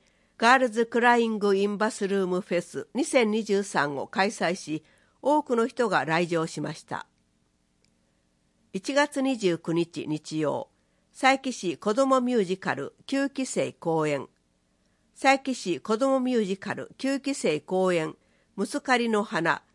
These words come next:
片田踊り、おため半蔵苦舌が佐伯城山桜ホールで上演されました。第一部は、剣舞会と上条区による長音頭や、柏江区が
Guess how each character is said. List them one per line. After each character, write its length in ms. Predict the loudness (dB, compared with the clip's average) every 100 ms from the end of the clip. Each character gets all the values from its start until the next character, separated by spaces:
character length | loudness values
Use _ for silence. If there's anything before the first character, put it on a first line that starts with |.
| _ _ _
片 260 | -4 -2
田 220 | 0 -2
踊 280 | 0 -2 -6
り、 120 | -8 -18 _ _ _
お 100 | 0
た 200 | 2 4
め 140 | 2
半 360 | 0 0 0 0
蔵 220 | 2 0
苦 120 | 0
舌 460 | -2 -2 -4 -14 -14 _ _ _
が 220 | -4 -4 -4 _ _
佐 260 | 2 2
伯 300 | 2 -2 -8 -8
城 280 | -2 2
山 260 | 4 4 0
桜 420 | 0 -4 0 -2
ホ 300 | -2 -2 -2
ー 20 | -2
ル 100 | -4
で 200 | -6 -2
上 220 | 0 2
演 140 | 0
さ 160 | -2 -4
れ 100 | -4
ま 140 | -4
し 80 | -8
た。 260 | -8 -8 -8 _ _ _ _ _ 2
第 260 | 4 4
一 260 | 2 0 -2
部 140 | 0
は、 240 | 0 0 -4 _ _ _ 2
剣 240 | 2 2
舞 100 | -4
会 280 | 0 0 0
と 340 | -4 -6 -6
上 260 | -2 -2 0
条 220 | 2 2
区 200 | 2 -2
に 120 | -2
よ 100 | -2
る 200 | -4 -8 -12 -2
長 360 | -2 2 2
音 180 | 2 0
頭 140 | -2
や、 240 | -2 -4 -6 _ _ _ _
柏 420 | -4 -2 2 2
江 120 | 2
区 180 | 0 -4
が 220 | -2 -4